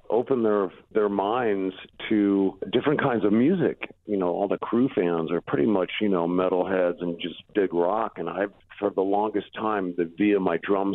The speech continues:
solos or in Motley's music, I've tried to interject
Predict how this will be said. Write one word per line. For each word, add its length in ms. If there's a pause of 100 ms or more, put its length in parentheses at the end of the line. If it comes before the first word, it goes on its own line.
solos 600 (100)
or 440
in 200
Motley's 520
music, 440
I've 160
tried 380
to 100 (100)
interject 600